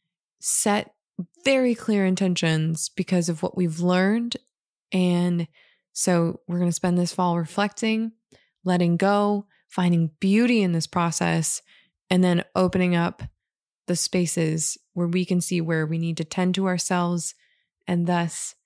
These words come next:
shine on into the spring. So I hope you guys are excited, as excited as I am. And I really hope you join us, whether it's,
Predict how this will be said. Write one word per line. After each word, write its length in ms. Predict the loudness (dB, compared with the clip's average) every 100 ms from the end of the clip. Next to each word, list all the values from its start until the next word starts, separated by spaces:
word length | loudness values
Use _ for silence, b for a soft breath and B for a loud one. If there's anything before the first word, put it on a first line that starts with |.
| _ _ _ _
shine 480 | -4 0 0 0 -2
on 400 | -2 -2 -2 -4
into 840 | -6 -4 -4 -2 -2 -2 -2 -4 -6 -8
the 80 | -6
spring. 540 | -6 -6 -8 -6 -10 _ _
So 440 | -6 -2 -2 -4 -12 _ B B B B _ -2
I 60 |
hope 180 | 0 2
you 60 | 2
guys 200 | 2 0
are 100 | -2
excited, 440 | -2 -2 -2 -2
as 160 | -2 -2
excited 460 | -2 -6 -6 -6 -8
as 160 | -8
I 100 | -6
am. 260 | -4 -4 -4
And 140 | -2 0
I 60 |
really 500 | 2 2 2 4 2
hope 280 | 2 0 0
you 100 | -4
join 240 | 0 0
us, 300 | 2 0 -2 -6 B B B B B _ _ _ _ _ _ -2
whether 340 | 2 4 4
it's, 420 | 2 0 -4 -4